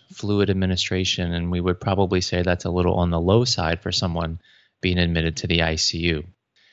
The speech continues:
Now, their primary outcome, what happened here?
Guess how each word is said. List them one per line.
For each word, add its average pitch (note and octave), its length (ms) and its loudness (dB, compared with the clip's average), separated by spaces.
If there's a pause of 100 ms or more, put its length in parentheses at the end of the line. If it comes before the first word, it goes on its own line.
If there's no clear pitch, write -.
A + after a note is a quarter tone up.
(260)
Now, G#2 160 4
their G#2+ 120 6
primary B2+ 440 4
outcome, F#2 500 -2 (140)
what G2+ 220 -2
happened G2+ 480 -4
here? D#2+ 360 -8